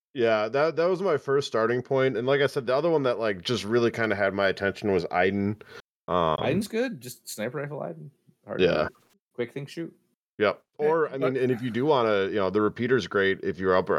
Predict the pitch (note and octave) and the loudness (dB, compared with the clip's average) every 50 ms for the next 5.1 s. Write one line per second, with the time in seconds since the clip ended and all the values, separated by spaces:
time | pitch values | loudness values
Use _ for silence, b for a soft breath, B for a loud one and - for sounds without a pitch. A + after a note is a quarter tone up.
0 | - - _ _ _ - G2 F#2+ G2+ G#2 F#2+ - G2 F2 F2 F2 E2+ - - F#2 | -2 -4 _ _ _ -4 -2 0 2 2 0 -2 -2 -2 0 0 0 0 0 0
1 | F2 E2 D#2+ D#2+ D#2 D#2 E2 - - - - F#2+ F#2+ F#2 F2+ F2+ F2 F2 E2+ E2+ | 2 2 2 2 0 -4 -6 -12 -16 -8 -2 2 2 2 2 2 0 2 2 2
2 | E2+ E2+ E2+ F2 F2 F2 - - E2+ E2+ D#2+ F2 F2 E2 D#2 E2 E2+ E2+ E2 E2 | 2 2 0 0 -2 -2 0 0 0 0 2 0 0 2 2 2 2 2 2 2
3 | E2 E2 - D2+ C#2+ - G2 F2 - F2+ - G#2 F#2+ F2+ F2+ F2 F2 D2+ D2+ E2 | 0 0 -2 -4 -2 0 2 2 2 2 0 0 0 2 2 2 0 0 0 0
4 | E2 - - - D#2+ E2 E2+ F2 - E2 E2 D#2+ D#2+ - - B B B - G2 | -2 -2 -2 -2 0 0 0 0 0 0 -2 -2 -4 -6 -10 B B B -10 -8
5 | G2+ F#2 | -6 -6